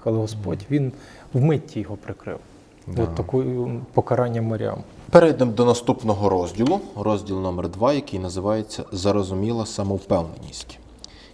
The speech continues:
Speaker 2: Як Бог застерігає нас від зарозумілих людей, які вихваляються своєю пожадливістю,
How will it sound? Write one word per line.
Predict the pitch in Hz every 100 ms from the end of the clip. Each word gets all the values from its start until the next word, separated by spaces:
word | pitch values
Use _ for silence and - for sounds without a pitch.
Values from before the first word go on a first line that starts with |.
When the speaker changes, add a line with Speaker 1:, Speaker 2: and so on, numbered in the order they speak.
| -
Speaker 2:
Як | 107 170 151
Бог | 110 139
застерігає | 120 110 - 110 107 120 123
нас | 104 113 -
від | 101
зарозумілих | 95 98 98 98 104 113 98
людей, | 90 95 87 90 113 - - - - -
які | 101 -
вихваляються | 123 117 - 107 104 117 110 -
своєю | - 107 101
пожадливістю, | 95 98 98 90 87 92 104 - 139